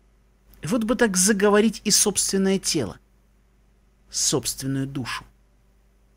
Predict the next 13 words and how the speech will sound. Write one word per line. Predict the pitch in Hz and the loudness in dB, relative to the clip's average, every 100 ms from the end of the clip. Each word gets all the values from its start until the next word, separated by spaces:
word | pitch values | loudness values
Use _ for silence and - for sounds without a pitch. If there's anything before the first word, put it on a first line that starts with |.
| _ _ _ _ _ _ _ _ _ - | _ _ _ _ _ _ _ _ _ -8
Я | 98 | -8
по-прежнему | 104 107 170 185 190 180 | -6 -4 -2 0 0 0
много | 175 175 165 | 0 0 -2
думаю | 139 135 139 139 | -2 -2 -2 -4
о | 127 | -6
бессмертии. | 123 120 - 110 85 - - _ _ _ _ _ _ _ _ _ _ - | -4 -4 -4 -4 -8 -12 -20 _ _ _ _ _ _ _ _ _ _ -6
Не | 117 | 0
могу | 143 160 202 | 0 0 4
дождаться, | 190 160 147 208 - 202 | 4 4 4 4 4 0
когда | 180 175 | 2 4
смогу, | 170 185 175 | 4 2 4
наконец, | 185 180 180 180 175 | 4 4 4 4 4
создать | - - 165 131 127 160 180 - | 2 4 4 2 0 2 2 0